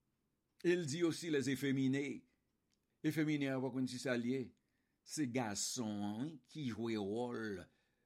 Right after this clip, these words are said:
de femmes dans une relation homosexuelle. Ils sont efféminés.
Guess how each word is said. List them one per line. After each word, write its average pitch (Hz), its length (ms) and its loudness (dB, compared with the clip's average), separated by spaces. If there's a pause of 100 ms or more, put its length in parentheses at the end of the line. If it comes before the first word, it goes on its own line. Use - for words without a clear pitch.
(200)
de 123 180 4
femmes 101 640 -2
dans 127 120 0
une 113 100 0
relation 104 840 -4
homosexuelle. 98 760 -6 (3000)
Ils 135 140 0
sont 123 260 -2
efféminés. 104 800 0